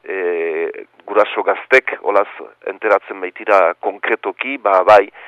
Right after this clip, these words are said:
badela hor, hizkuntzan inguruko etekin bat, ezin ukatuzkoa, eta nola zetxetan ez den transmisionia edo oso neke egiten den, ba, aukera bakarra euskararen ikasteko,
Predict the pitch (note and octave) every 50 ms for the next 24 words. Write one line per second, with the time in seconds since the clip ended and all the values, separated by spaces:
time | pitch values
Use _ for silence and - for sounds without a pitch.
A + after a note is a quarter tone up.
0 | - - - _ - G2 G#2 A2+ A2 G2+ G2 G#2+ G#2+ A2 - - - - G#2+ -
1 | - G#2+ G#2 - - G2 G2+ G#2 G#2 G2+ A2 G#2+ G2 - - G#2 G#2 G2 - -
2 | - - - - - _ G2+ G2+ - B2+ - - - A#2 A#2 G#2+ G#2 A#2+ - -
3 | A#2 G#2 - - A#2 G#2 G#2 G2+ G2 - A2 G#2+ - - G#2+ - - - - G#2
4 | G2 G#2 C3+ D3 C3+ A2+ - A2 G2 F#2+ F#2+ F#2+ G#2 G2+ G2+ G2+ - - G2+ -
5 | - - A2 - G#2 G2 G2 G2 - - - G#2+ G2+ G2+ G2 - - - - -
6 | - _ _ - G#2+ G#2 F#2+ G2 G#2 G2+ - - - A2+ A2 G#2+ G#2 G2+ G2 F#2+
7 | F#2+ F#2+ F#2 G#2 A2 - - A2 G#2 G#2+ A2 - - G#2 G2 F#2+ F#2 G2+ G#2+ -
8 | A2 G2 G#2+ A2+ B2+ C#3 C#3+ - - - - - - _ _ _ G#2 G2 F#2+ F#2+
9 | F#2 F#2 F2+ F2+ F2 F2 F2 E2+ F2 F2 F2 F2+ E2+ _ _ _ _ _ _ -
10 | G2 G2 G2 - - A2+ G#2 G2 F#2+ F#2 - - A2 A2 A2+ F#2+ F#2 - - G#2+
11 | G2+ G2 F#2+ F#2+ F#2+ F#2+ - G2 G2+ - - G2+ - - B2 C3+